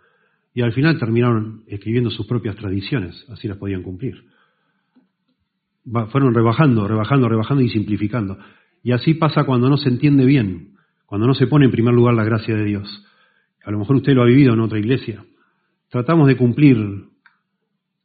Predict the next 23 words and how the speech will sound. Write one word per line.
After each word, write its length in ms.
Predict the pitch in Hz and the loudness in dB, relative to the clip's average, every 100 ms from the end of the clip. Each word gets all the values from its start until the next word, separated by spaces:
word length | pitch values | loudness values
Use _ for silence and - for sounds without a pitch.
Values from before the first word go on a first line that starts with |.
| _ _ _ - | _ _ _ -6
tonterías 500 | 120 110 135 147 117 | -4 0 2 4 4
nuestras, 400 | 147 107 98 101 | 2 0 -4 -4
¿no? 200 | 123 107 | -4 -4
De 300 | 104 101 98 | -4 -6 -6
largo 300 | 113 110 104 | -4 -2 -2
la 140 | 101 | -4
pollera, 600 | 101 98 127 123 117 104 | -8 -6 -2 0 -2 -4
si 120 | - | -8
usamos 260 | 104 123 101 | -8 -6 -6
maquillaje, 640 | 101 98 90 131 120 104 | -6 -8 -8 -6 -6 -8
no 60 | 92 | -12
usamos 240 | 110 104 | -10 -10
maquillaje, 640 | 95 92 87 117 110 - - _ _ | -10 -14 -14 -12 -12 -16 -20 _ _
si 140 | 110 | -2
vamos 220 | 113 110 | 0 0
al 140 | 101 101 | -4 -2
cine, 240 | 123 110 | -2 -2
no 120 | 104 | -4
vamos 240 | 110 101 98 | -6 -8 -10
al 60 | |
cine. 280 | - 110 - _ _ _ _ _ _ _ _ _ _ _ _ _ _ _ _ _ _ _ | -12 -14 -14 _ _ _ _ _ _ _ _ _ _ _ _ _ _ _ _ _ _ _
Sustitutos 720 | - 120 113 107 139 - 101 | -12 -8 -6 -2 -2 -2 -4
de, 500 | 104 98 92 90 - | -4 -6 -8 -12 -20